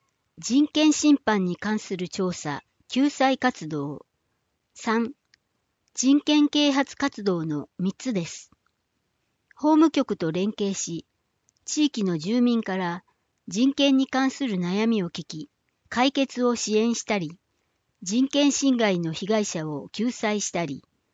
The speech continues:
様々な啓発活動を通じて、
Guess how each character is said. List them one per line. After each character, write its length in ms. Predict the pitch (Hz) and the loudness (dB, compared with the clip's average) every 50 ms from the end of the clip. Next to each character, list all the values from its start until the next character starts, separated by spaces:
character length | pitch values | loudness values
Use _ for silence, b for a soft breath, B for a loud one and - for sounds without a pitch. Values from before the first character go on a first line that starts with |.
| _ _ _ _ | _ _ _ _
様 320 | - - 254 247 262 294 294 | -8 -2 2 4 6 6 6
々 280 | 277 254 240 220 196 | 6 4 4 4 2
な 240 | 185 170 156 156 175 - _ | 0 -2 -4 -6 -8 -10 _
啓 220 | - 240 247 254 | 0 2 2 2
発 280 | 233 262 262 - - - | 2 0 -2 -4 -6 -2
活 320 | - 247 254 - - 202 | 0 0 0 0 -2 -2
動 260 | 190 185 170 165 156 | 0 0 0 0 -2
を 120 | 151 151 160 | -4 -6 -6
通 240 | - - 196 214 202 | -6 -6 -6 -4 -4
じ 160 | - - - | -6 -10 -8
て、 260 | - 185 180 - | -6 -6 -6 -6